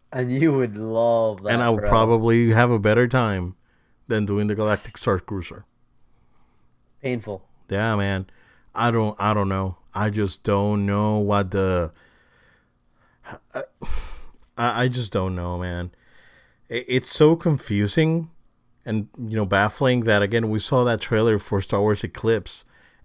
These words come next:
Speaker 2: and that's, like, gritty, like, Star
Speaker 1: Yeah.
Speaker 2: Wars, like, sort of like Mando sort of thing, and it looks
Speaker 1: Hi-, it's the High
Speaker 2: incredible.
Speaker 1: Republic, too, which has not been the most, you
Speaker 2: Correct,
Speaker 1: know,
Speaker 2: yeah.
Speaker 1: well received by some of the fans, but that looks great.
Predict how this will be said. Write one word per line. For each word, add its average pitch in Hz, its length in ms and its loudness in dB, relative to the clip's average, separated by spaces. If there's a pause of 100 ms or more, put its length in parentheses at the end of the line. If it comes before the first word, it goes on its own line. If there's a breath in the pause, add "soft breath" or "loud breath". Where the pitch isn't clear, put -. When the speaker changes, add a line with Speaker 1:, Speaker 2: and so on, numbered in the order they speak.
Speaker 2:
and 98 320 -4
that's, 101 560 0
like, 80 220 -4 (160)
gritty, 107 720 0 (380 soft breath)
like, 92 140 -4
Star 107 460 4
Speaker 1:
Yeah. 101 60 4
Speaker 2:
Wars, 95 440 2
like, 90 220 -2 (460)
sort 120 300 4
of 117 60 8
like 104 160 4
Mando 101 600 4
sort 95 260 -2
of 90 80 -4
thing, 120 480 2 (420 soft breath)
and 98 140 -4
it 98 100 -6
looks 98 180 -2
Speaker 1:
Hi-, - 100 0
it's 196 200 2
the 139 60 2
High 131 80 8
Speaker 2:
incredible. 226 320 6
Speaker 1:
Republic, 208 480 2
too, 240 320 2
which 123 140 2
has 120 120 -4
not 151 240 0
been 147 140 -2
the 139 80 0
most, 139 300 0
you 139 60 2
Speaker 2:
Correct, 117 460 4
Speaker 1:
know, - 60 -2
Speaker 2:
yeah. 127 200 0 (500)
Speaker 1:
well 139 340 0
received 139 580 -6
by 123 140 -2
some 147 180 -6
of 143 60 -6
the 123 100 -6
fans, 139 460 -4
but 123 280 -6
that 143 200 -2
looks 113 300 -10
great. 127 400 -6